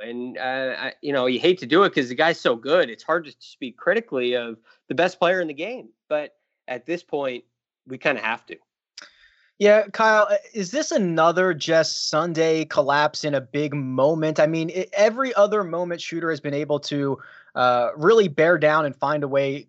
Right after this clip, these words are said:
Speaker 2: to, to capture victory here. He was our first round leader. He was two under after one. Happy Gilmore was one shot back.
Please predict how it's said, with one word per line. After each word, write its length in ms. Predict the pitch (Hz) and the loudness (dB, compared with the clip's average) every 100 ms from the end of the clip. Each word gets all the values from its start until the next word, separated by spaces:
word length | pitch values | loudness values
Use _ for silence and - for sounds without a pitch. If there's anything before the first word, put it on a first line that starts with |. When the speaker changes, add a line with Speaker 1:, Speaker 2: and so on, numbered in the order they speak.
| - | -6
Speaker 2:
to, 240 | 139 131 | -4 -4
to 180 | - 139 | -4 -4
capture 380 | 143 131 - 131 | -2 -4 -4 -4
victory 420 | 180 196 165 160 | 0 0 -2 -6
here. 180 | 156 156 | -4 -4
He 200 | - 175 | -4 -4
was 320 | 151 240 262 | 2 4 4
our 120 | 247 | 0
first 320 | - 175 190 | 0 -4 -2
round 200 | 202 190 | 0 0
leader. 200 | 165 240 | -2 -8
He 140 | 120 170 | -10 -8
was 160 | 226 | -10
two 240 | - - 220 | -10 -6 -2
under 240 | 214 202 | 0 4
after 240 | 190 190 156 | 2 2 -4
one. 240 | 143 190 | -2 -2
Happy 300 | 143 156 190 | -2 -4 -4
Gilmore 360 | 139 160 190 170 | -6 -4 -2 0
was 240 | 151 123 | -2 -2
one 240 | 117 151 | -2 -2
shot 380 | 190 - 156 - | 0 2 2 2
back. 300 | 120 143 214 | 0 -2 -2